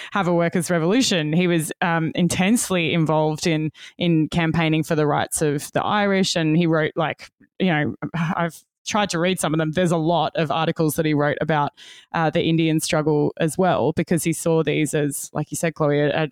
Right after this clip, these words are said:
an attack on, um, global capitalism that could actually upset the kind of the,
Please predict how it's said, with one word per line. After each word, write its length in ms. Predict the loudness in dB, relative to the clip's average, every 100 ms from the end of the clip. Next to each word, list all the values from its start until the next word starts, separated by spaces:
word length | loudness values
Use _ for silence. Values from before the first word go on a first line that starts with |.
| -2
an 80 |
attack 460 | -2 -2 -4 -6 -4
on, 260 | -2 -2 -6 _ _ _
um, 360 | -2 0 0 -2 -6 _
global 380 | 0 2 2 -2
capitalism 600 | -2 -2 0 0 2 2
that 140 | 0 0
could 140 | -2
actually 400 | -2 -2 -2 0 0
upset 480 | -4 -4 -2 -2 -2
the 120 | -2 -2
kind 220 | 0 0
of 200 | 0 -2
the, 380 | 0 0 0 -2